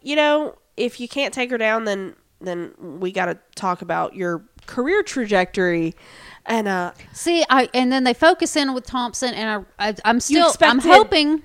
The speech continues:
Speaker 2: I'm hoping
Speaker 1: And he's like, "There's no question." And then Vernon leaves. And
Speaker 2: I'm
Speaker 1: you're just
Speaker 2: hoping
Speaker 1: like,
Speaker 2: that Thompson is
Speaker 1: "Damn it."
Speaker 2: smarter than this.
Speaker 1: Yeah, you're like, "Damn it, Thompson." And so this is when we get Peggy.
Speaker 2: Damn it, Hardison.
Speaker 1: <laughs> Damn it, Hardison, which means I love you.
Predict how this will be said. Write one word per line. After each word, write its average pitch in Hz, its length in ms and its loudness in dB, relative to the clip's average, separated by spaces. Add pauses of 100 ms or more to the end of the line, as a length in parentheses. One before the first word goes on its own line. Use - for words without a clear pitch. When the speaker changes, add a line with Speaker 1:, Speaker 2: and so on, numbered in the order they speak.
(160)
Speaker 2:
I'm 254 160 0
hoping 339 360 2
Speaker 1:
And 302 100 2
he's 269 220 -4
like, 233 180 0
"There's 220 220 -8
no 190 120 -8
question." 170 680 -18
And 107 160 -16
then - 160 -18
Vernon 110 360 -18 (100)
leaves. - 300 -20
And 196 120 -16
Speaker 2:
I'm 240 140 -4
Speaker 1:
you're 233 60 -6
just 294 120 4
Speaker 2:
hoping 392 260 2
Speaker 1:
like, 294 60 -2
Speaker 2:
that 262 140 -2
Thompson 294 460 -4
is 269 80 -4
Speaker 1:
"Damn 220 100 -4
it." - 20 -4
Speaker 2:
smarter 277 360 0
than 233 200 -4
this. 196 500 -8
Speaker 1:
Yeah, 220 60 2
you're 220 140 0
like, 233 160 -8
"Damn 415 220 0
it, 392 80 -4
Thompson." 349 540 -4 (720)
And 269 180 0
so 285 220 2
this 330 200 -4
is 349 120 -4
when 320 160 0
we 285 120 -2
get 254 300 -4
Peggy. 269 200 -2
Speaker 2:
Damn 269 120 -2
it, 247 60 -8
Hardison. 240 520 -8
Speaker 1:
<laughs> - 380 -18
Damn 403 460 2
it, 370 100 0
Hardison, 311 420 0
which 233 160 -6
means 214 180 -10
I 220 60 -12
love 269 260 -14
you. 247 140 -16